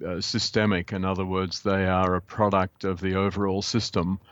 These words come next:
Uh, it's true we find the occasional sadist, um, who likes beating people up or enjoys killing or whatever,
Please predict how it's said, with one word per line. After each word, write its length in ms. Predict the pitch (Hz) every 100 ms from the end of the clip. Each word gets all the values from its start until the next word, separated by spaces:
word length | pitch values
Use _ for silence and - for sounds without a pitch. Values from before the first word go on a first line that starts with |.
| - - - - _ 95
Uh, 260 | 95 95
it's 280 | 95 110 -
true 280 | - 131 113
we 160 | 95 92
find 420 | - 101 98 87
the 160 | 92
occasional 760 | 95 - 101 101 95 98 90 87
sadist, 880 | - - 101 101 110 110 - - 147 -
um, 420 | 101 95 92 95 90
who 220 | 104 107
likes 440 | 95 95 101 -
beating 420 | - 98 98 101
people 360 | 87 101 95 92
up 240 | 98 101
or 200 | 95 90
enjoys 680 | 90 90 92 92 95 92 90
killing 500 | - 110 107 107 104
or 140 | 90 87
whatever, 460 | 90 98 95 101